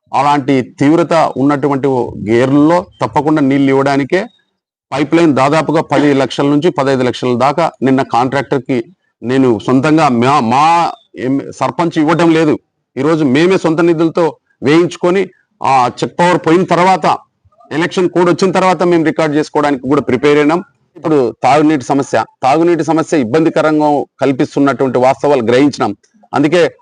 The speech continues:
అలర్ట్ చేసినాం. ఇప్పుడు వాటర్ మ్యాన్లని ఎక్కువగా పెంచి వాటర్ మ్యాన్లతో అన్ని వార్డులను తిప్పి ఈరోజు ఆ యొక్క నీటి సమస్య లేకుండా దాదాపుగా అన్ని వార్డులకు నీళ్లు అందే విధంగా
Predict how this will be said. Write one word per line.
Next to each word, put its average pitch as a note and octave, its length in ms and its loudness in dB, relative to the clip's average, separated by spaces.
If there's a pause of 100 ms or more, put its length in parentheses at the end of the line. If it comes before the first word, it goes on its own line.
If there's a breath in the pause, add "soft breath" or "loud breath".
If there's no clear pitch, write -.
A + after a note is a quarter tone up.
అలర్ట్ D#3 280 0
చేసినాం. D3 300 0
ఇప్పుడు A#2 320 -2
వాటర్ C3+ 280 0
మ్యాన్లని D3 460 2
ఎక్కువగా D3+ 320 0
పెంచి C#3+ 500 -2 (380 soft breath)
వాటర్ C3 280 2
మ్యాన్లతో D3+ 560 2
అన్ని E3+ 580 2
వార్డులను D3+ 520 0
తిప్పి G3+ 380 -4 (380)
ఈరోజు D3 420 -2 (340)
ఆ C3 160 4
యొక్క C3+ 220 0
నీటి C3 380 0
సమస్య D3 320 -2
లేకుండా C#3+ 540 0 (360)
దాదాపుగా C3+ 720 2 (380)
అన్ని D#3+ 220 2
వార్డులకు D#3+ 380 0
నీళ్లు D3 240 0
అందే C3+ 200 0
విధంగా C3 380 -2